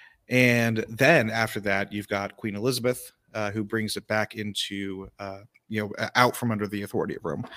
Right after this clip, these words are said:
So whenever, like, polemics are happening against me as an Anglican, I,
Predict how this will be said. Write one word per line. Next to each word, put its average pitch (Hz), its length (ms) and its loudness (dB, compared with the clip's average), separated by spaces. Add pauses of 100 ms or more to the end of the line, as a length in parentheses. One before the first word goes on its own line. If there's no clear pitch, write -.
(180)
So 123 400 8 (1600)
whenever, 165 540 10
like, 127 240 0
polemics 135 400 2
are 120 40 4
happening 113 400 0
against 110 280 -2
me 113 100 -2
as 107 120 -2
an 107 100 -2
Anglican, 113 360 -2
I, 110 200 -2